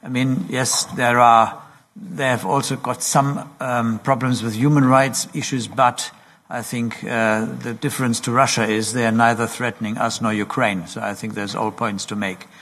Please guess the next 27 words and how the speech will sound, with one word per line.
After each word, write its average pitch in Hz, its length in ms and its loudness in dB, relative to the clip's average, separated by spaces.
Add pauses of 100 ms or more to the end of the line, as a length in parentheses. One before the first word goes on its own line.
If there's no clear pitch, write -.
(380)
uh, - 40 -6
in 110 200 -2
this 110 220 0
regard, 101 440 2
uh, 104 220 -4
to, 98 300 -4
to 104 400 -8 (200)
have 110 420 -4
a 110 120 -10
conclusion 107 1000 -8
with 104 120 -10
them. 98 240 0 (440)
Uh, 131 520 2 (260)
J 151 180 4
C 156 140 2
P 143 180 6
O 139 80 6
A, 147 280 4
how 135 360 2
is 135 220 -2
your, 135 340 6 (480)
uh, 120 500 4
assessment? 131 640 2 (320)
Can 170 300 2
we 165 100 4
do 147 260 2
that 143 360 0